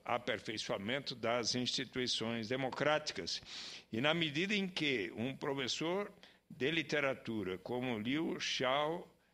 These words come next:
Xiaobo, que dedicou o, o seu prêmio quando conheceu,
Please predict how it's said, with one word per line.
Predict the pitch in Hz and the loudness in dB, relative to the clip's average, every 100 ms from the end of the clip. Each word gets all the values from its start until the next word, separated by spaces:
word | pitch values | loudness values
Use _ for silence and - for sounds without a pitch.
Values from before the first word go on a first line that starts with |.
| _ | _
Xiaobo, | - - 135 156 165 - 156 175 131 107 80 - - - - - - | -4 2 4 4 0 -2 0 0 0 0 -2 -10 -20 -20 -20 -20 -6
que | 110 117 | -2 0
dedicou | 110 165 175 - - 143 175 180 - - - _ _ _ _ _ | 2 4 4 0 2 2 2 0 -6 -18 -20 _ _ _ _ _
o, | - 104 117 117 143 - _ _ _ _ _ _ - | -4 0 0 -2 -4 -12 _ _ _ _ _ _ -12
o | 104 | -6
seu | - 135 147 | -2 0 -2
prêmio | 139 143 139 117 85 73 - _ | 0 4 4 4 -2 -8 -14 _
quando | - 113 131 135 131 135 - - - _ _ _ | -4 -2 0 -2 -4 -6 -10 -20 -20 _ _ _
conheceu, | - 120 131 123 - 127 135 156 180 | -6 0 2 2 2 2 2 0 -4